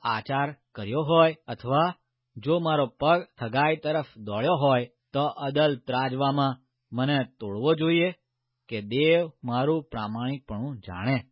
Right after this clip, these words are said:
જો મારું પગલું રસ્તાથી આડું અવળું વળ્યું હોય, અને મારું હૃદય મારી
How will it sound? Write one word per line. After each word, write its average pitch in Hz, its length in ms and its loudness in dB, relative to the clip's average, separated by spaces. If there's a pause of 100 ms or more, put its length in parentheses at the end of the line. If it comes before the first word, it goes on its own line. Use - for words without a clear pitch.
(200)
જો 139 300 -2 (280)
મારું 160 400 -2
પગલું 131 560 -4
રસ્તાથી 151 680 -6 (100)
આડું 131 400 -2
અવળું 160 300 0
વળ્યું 113 300 -2
હોય, 127 340 0 (220)
અને 139 280 -2
મારું 139 360 0
હૃદય 139 420 0 (400)
મારી 135 360 -2